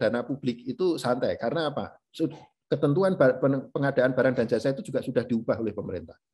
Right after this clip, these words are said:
Dan K P K sendiri melihat itu juga. Aman. Yang kedua, ke-, yang ketiga kemudian adalah kalau kita memobilisasi dari masyarakat bagaimana?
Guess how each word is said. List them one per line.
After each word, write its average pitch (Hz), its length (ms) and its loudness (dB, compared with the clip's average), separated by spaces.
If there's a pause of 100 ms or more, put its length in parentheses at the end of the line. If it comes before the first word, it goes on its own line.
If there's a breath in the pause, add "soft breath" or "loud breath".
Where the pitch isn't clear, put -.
(360)
Dan 117 160 0
K 131 160 2
P 135 80 2
K 139 160 2
sendiri 143 400 4 (320)
melihat 135 400 2
itu 113 240 -4
juga. 90 480 -14 (320)
Aman. 120 480 2 (960 soft breath)
Yang 127 180 4 (100)
kedua, 196 360 4
ke-, 135 160 -6
yang 135 160 0
ketiga 156 480 0
kemudian 120 400 -2
adalah 107 400 -4
kalau 196 400 -2
kita 185 240 0
memobilisasi 143 960 2
dari 117 160 2
masyarakat 120 480 -2
bagaimana? 98 480 -6